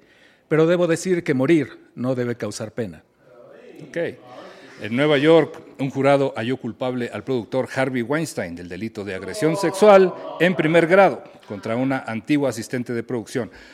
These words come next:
Speaker 2: O sea, fue hace mucho tiempo, no que era antigua la señora. Llamada Miriam Haley.
Speaker 1: Por este nuevo cargo, el productor, que ya cuenta con una condena, podría enfrentar hasta veinticinco años de lecciones empíricas impartidas por otros reos para que entienda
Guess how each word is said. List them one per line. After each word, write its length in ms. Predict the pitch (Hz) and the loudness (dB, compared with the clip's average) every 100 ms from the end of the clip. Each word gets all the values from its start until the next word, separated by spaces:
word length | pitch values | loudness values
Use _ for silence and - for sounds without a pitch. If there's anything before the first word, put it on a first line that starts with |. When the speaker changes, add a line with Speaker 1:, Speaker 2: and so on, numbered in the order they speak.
| - _ | -20 _
Speaker 2:
O 60 | - | -4
sea, 280 | 127 127 - - | 0 0 -2 -16
fue 160 | 110 | -12
hace 120 | 110 123 | -8 -8
mucho 260 | 120 127 | -8 -10
tiempo, 280 | - 117 92 | -12 -12 -12
no 200 | 90 92 | -16 -14
que 140 | 104 | -10
era 120 | 104 101 | -8 -10
antigua 320 | 95 104 95 | -12 -10 -10
la 100 | 87 | -12
señora. 320 | 92 90 85 - - - _ 113 | -16 -18 -20 -20 -20 -20 _ -4
Llamada 680 | 123 147 147 139 143 - - _ _ | 0 4 4 2 -2 -14 -20 _ _
Miriam 480 | 131 151 151 143 135 | -2 0 2 0 -4
Haley. 680 | - - 117 107 87 78 _ _ - - - - - - 170 208 107 | -8 -10 -8 -8 -12 -18 _ _ -20 -20 -20 -20 -20 -20 -16 -16 -8
Speaker 1:
Por 140 | 127 127 | -2 0
este 640 | 143 147 147 143 139 139 | 0 0 2 4 6 4
nuevo 260 | 147 156 156 | 4 4 6
cargo, 320 | - 220 214 | 4 4 2
el 100 | 196 | 2
productor, 540 | 180 175 175 214 214 | 0 0 0 0 0
que 100 | - | -2
ya 160 | 165 190 | -2 -2
cuenta 280 | 190 180 151 | -2 -4 -4
con 120 | 160 | -4
una 180 | 180 175 | -2 -2
condena, 400 | 180 180 208 196 | -2 -2 -4 -2
podría 260 | 165 160 180 | -2 -2 -4
enfrentar 460 | 160 143 175 180 | -4 -4 -2 -2
hasta 240 | 143 - 135 | -4 -4 -4
veinticinco 840 | 135 135 143 - 240 226 147 135 - | -2 -4 -6 0 0 2 0 0 -2
años 340 | 175 135 113 | -2 -2 -2
de 100 | 120 | -4
lecciones 400 | 117 - 151 147 | -4 -4 -6 -6
empíricas 640 | - 147 226 196 196 180 180 | -8 -6 -4 -4 -2 -4 -4
impartidas 440 | 160 160 190 180 | -6 -4 -4 -2
por 160 | 180 185 | -4 -4
otros 300 | 170 175 147 | -4 -6 -4
reos 460 | 190 175 143 139 | -2 -2 -2 -4
para 180 | 147 127 | -4 -4
que 60 | 127 | -4
entienda 640 | 127 156 151 139 131 - | -4 -4 -2 -4 -4 -14